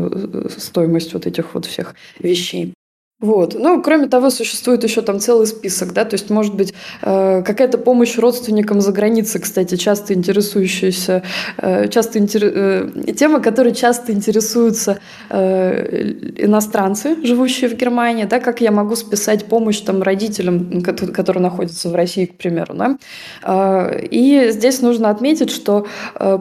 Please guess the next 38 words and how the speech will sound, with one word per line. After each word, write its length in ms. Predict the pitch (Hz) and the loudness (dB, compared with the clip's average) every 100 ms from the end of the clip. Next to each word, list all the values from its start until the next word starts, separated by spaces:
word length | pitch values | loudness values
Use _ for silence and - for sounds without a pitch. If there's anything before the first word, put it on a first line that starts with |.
| 190 | 2
помощь 380 | 262 214 208 | 2 2 0
родителям, 680 | 214 208 226 - 202 190 190 190 | 0 2 2 0 0 0 -2 -4
которые 300 | 196 196 196 | -2 0 0
находятся 380 | 196 214 185 196 | 0 0 0 0
в 40 | |
России, 320 | 185 233 233 392 | 0 2 4 6
или 120 | 277 | 6
каким-то 400 | - 202 208 208 | 2 0 0 0
близким 400 | 190 214 - 202 | 0 0 -2 0
родственникам, 600 | 214 220 208 180 180 - | 0 0 -4 -4 -2 -4
она, 360 | - 226 330 - - - - | -4 0 0 -2 -14 -14 -2
э, 340 | 202 196 196 | 2 2 2
засчитывается 760 | 196 220 - 277 214 202 190 208 | 0 0 0 -2 2 0 0 -4
финансамтом 680 | 208 208 240 339 370 277 214 | 0 0 2 2 2 0 0
только 220 | 220 214 | 0 -2
в 60 | - | -2
том 160 | 214 | 0
случае, 460 | 214 294 330 - 220 | 0 0 0 2 2
если 260 | 214 214 208 | 2 0 -2
финансамт 560 | 208 208 214 247 240 | 0 0 2 -2 0
установит, 580 | 208 - 208 240 220 - - - | -4 0 2 4 2 -2 -12 -20
что 420 | - - 214 208 196 | -20 0 4 4 4
без 220 | 226 233 | 4 4
этой 200 | 233 233 | 2 2
помощи 400 | 262 269 262 - | 4 4 4 2
они 160 | 196 | 4
ни-, 120 | 202 214 214 | 4 6 4
ни-, 140 | 214 | 2
никак 320 | 226 220 208 | 0 0 0
не 80 | 214 | 2
могли 460 | 208 214 190 160 - | 2 2 0 -2 -4
обойтись. 480 | 175 180 196 185 - | -2 0 0 -4 -10
К 80 | - | -6
примеру, 340 | 208 277 240 | 0 2 4
родители 400 | 196 214 240 196 | 2 0 -4 -2
находятся 560 | 185 180 - 196 185 185 | -2 2 0 0 -2 -2
на 100 | 185 | 0
пенсии, 580 | 190 202 202 - 185 | 2 4 2 0 -2